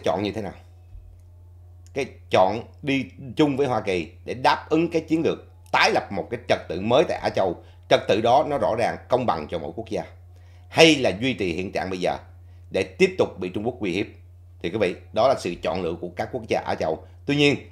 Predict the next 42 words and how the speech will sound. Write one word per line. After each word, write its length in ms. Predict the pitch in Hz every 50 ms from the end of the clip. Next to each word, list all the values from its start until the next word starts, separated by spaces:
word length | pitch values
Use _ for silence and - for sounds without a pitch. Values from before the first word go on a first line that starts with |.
| - - - -
chúng 180 | - 143 147 165 -
ta 100 | 123 104
đã 60 | 101 104
thấy 200 | 113 123 156 156 - -
khối 240 | - 110 127 151 160
Đông 160 | 135 117 113
Nam 120 | 101 95
Á 240 | 95 95 107 131 - - 92
đã 120 | 67 82
phân 220 | - - 107 101
ra. 260 | 87 85 82 80 - - - - - - - - -
Lào, 280 | 92 95 95 92 92 85
Campuchia, 540 | 82 - - 101 107 101 101 127 160 - -
Cộng 140 | 80 82
sản 180 | 90 98 - 104
Việt 100 | 92 82
Nam 340 | 87 90 87 87 87 85 87 - - -
và 260 | 104 104 98 92 87
Miến 220 | 87 92 107 135 135
Điện 260 | 98 80 82 85 - - - - - - - -
đứng 240 | 123 143 151 175 185
hẳn 220 | 113 80 92 131
về 80 | 117 85
phía 140 | - 107 104
Trung 180 | - 82 78
Quốc. 100 | 87 - - - - - - - - - - - - - - - - - - - - - -
Malaysia, 500 | 90 98 107 113 117 117 110 - 120 101 104 -
Indonesia, 540 | - 117 110 107 104 107 104 101 - 113 101 92 92 - - -
Philippines, 520 | - 147 147 - 135 117 123 110 98 85 - - -
Brunei 360 | - 113 107 101 95 92 92 87 - - - - - - - - - - - - - - - - - - - -
và 280 | 85 82 80 82 - -
sắp 240 | - - 151 - -
sửa 180 | - 95 90 120
là 80 | 117 90
Thái 100 | - 107
Lan 200 | 104 95 90 82 82 - - -
đứng 260 | 139 143 156 185 190 143
về 100 | 107 - -
phía 100 | 104 104
Hoa 140 | 92 85 78
Kỳ. 220 | - 71 67 - - - - - - - - - - - -
Singapore 680 | - - - - 151 - - - 92 208 208 196 -